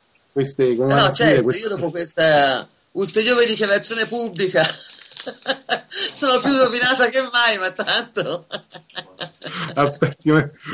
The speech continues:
Speaker 1: qualche fatwa?
Speaker 2: No, ce l'ho, io ce l'ho già la fatwa addosso da, da, da mo' che ce l'ho, quindi guarda, perché come dicono tutti al partito io ho un cattivo carattere e quando uno chiede: "Ma perché?" "Perché dici quello che pensi", perfetto.
Speaker 1: Ok.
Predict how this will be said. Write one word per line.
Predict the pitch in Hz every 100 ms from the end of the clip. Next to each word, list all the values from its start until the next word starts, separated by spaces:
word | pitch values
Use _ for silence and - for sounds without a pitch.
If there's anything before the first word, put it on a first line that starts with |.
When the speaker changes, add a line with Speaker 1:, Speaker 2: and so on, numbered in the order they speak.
| -
Speaker 1:
qualche | 175 165 170
fatwa? | - 170 143 - 127 123 - _ - - - - - - - - - - -
Speaker 2:
No, | 170 151
ce | 139 165
l'ho, | 160
io | 190
ce | 180
l'ho | 156 147
già | 165
la | 156 139
fatwa | 165 160 160 143
addosso | 139 151 151 - 139
da, | 123 120
da, | 120 120
da | 135
mo' | 147 185
che | 175 147
ce | 151
l'ho, | 135 123
quindi | 156 156 135
guarda, | 127 135 120 101 - - _ -
perché | 147 151
come | 160 180
dicono | 170 202 196 190
tutti | 220 208 180
al | 165
partito | 180 190 190 190 165
io | 160
ho | 160
un |
cattivo | 156 151 160 151
carattere | 180 160 156 160 160 131
e | 123
quando | 143 147
uno | 151
chiede: | 147 170 156
"Ma | 156
perché?" | 208 196 185 180 - - -
"Perché | 170 170 180
dici | 233 214
quello | 196 196
che | 185 175
pensi", | 170 139 131 - 143
perfetto. | 147 196 - 160 156 180 190 - - - 233
Speaker 1:
Ok. | 151 - 123 117 127 -